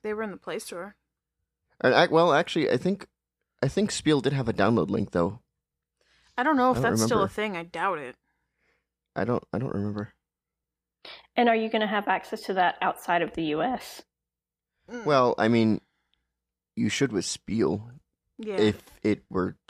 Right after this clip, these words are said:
Speaker 2: if it's still around. Um, I don't know what the current state of Spiel is, but, uh,
Speaker 1: I haven't heard about it in a l-, like,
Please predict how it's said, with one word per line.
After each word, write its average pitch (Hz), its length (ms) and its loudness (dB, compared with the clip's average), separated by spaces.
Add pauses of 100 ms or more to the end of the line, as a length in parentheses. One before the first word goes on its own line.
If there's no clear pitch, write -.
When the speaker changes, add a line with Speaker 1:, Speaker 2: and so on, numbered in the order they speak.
Speaker 2:
if - 180 0
it's - 180 -4
still 90 220 -2
around. 69 440 -2 (180)
Um, 85 400 -4 (340)
I 76 60 0
don't 85 200 0
know 71 240 -2 (200)
what 95 180 0
the - 80 -4
current - 240 0
state 98 220 -2
of 104 60 -4
Spiel 104 300 0
is, 98 160 0 (1160)
but, 127 300 2
uh, 120 220 4 (420)
Speaker 1:
I 233 120 4
haven't 214 220 2
heard 190 220 0
about 180 300 0
it 180 280 -6
in 220 120 -8
a 196 100 -8
l-, 175 380 -12
like, 185 280 -6